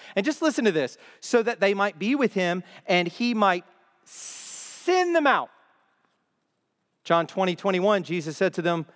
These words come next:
again, "Peace be with you. As the Father has sent me, even so I am sending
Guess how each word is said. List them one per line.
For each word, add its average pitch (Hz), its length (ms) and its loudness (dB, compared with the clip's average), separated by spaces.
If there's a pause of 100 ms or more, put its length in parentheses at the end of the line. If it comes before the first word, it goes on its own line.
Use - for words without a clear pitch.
(100)
again, 170 340 0
"Peace 220 360 -2
be 190 140 -2
with 170 200 -2
you. 165 120 2
As 165 100 2
the 175 100 -8
Father 202 380 0
has 175 260 0 (240)
sent - 600 0 (520)
me, 202 640 2 (880)
even 220 420 2
so 202 720 2
I 190 460 4
am 185 340 -2
sending 165 840 -2